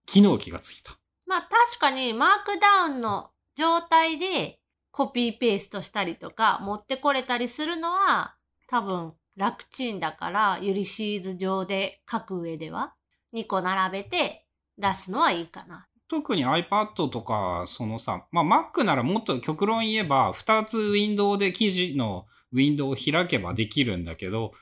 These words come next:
Speaker 1: まあ、Macだと、あ、iPadだと同じことはできないじゃん？それが、その、ま、iPadのユリシーズでも二つ記事並べて、自分の中、一個の中で見比べながら書けるとかっていうのは、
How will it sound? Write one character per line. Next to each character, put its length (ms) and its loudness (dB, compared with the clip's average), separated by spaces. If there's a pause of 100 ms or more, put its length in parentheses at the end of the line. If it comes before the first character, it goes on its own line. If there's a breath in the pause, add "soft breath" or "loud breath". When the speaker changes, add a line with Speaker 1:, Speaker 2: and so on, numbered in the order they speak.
(300 soft breath)
Speaker 1:
ま 140 -2
あ、 20 0
Mac 360 4
だ 140 2
と、 180 -6
あ、 320 4
iPad 360 2
だ 100 0
と 180 -2
同 120 4
じ 100 -2
こ 140 2
と 80 0
は 80 2
で 120 0
き 120 0
な 100 2
い 80 -10
じ 80 -14
ゃ 40 -6
ん？ 120 -6 (420)
そ 160 -4
れ 140 2
が、 460 6
そ 200 -4
の、 140 2
ま、 380 4
iPad 600 4
の 120 6
ユ 160 4
リ 100 4
シ 200 2
ー 60 -2
ズ 80 -6
で 60 -2
も 140 -2
二 260 2
つ 140 -2
記 180 2
事 160 2
並 340 2
べ 120 -2
て、 420 2 (380 soft breath)
自 180 2
分 240 0
の 120 0
中、 420 2
一 180 -4
個 140 2
の 100 4
中 240 2
で 120 4
見 160 2
比 120 2 (160)
べ 80 2
な 160 2
が 80 2
ら 180 0
書 80 -4
け 160 0
る 120 -2
と 100 -8
か 140 -6
っ 140 -12
て 80 -8
い 120 -4
う 60 -8
の 100 -6
は、 220 -6